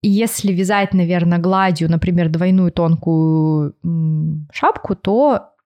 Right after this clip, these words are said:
наверное, будет поменьше, а может и нет. Ну, то есть, да, как бы это нужно вот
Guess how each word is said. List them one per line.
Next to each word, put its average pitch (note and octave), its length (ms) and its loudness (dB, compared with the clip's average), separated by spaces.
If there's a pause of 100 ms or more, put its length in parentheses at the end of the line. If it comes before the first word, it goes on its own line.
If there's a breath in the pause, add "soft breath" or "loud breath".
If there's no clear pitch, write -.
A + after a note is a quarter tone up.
(500)
наверное, G3+ 420 2
будет G3 440 -2 (220)
поменьше, G3 800 2 (500)
а F#3 40 -6
может F3+ 360 -2
и E3 40 0
нет. D3+ 340 -2 (960)
Ну, B3 100 0
то E4 80 0
есть, C#4+ 100 2
да, B3+ 220 2 (120)
как A3+ 160 0
бы A#3+ 80 2
это B3 160 0
нужно C4 300 4
вот A#3 160 -2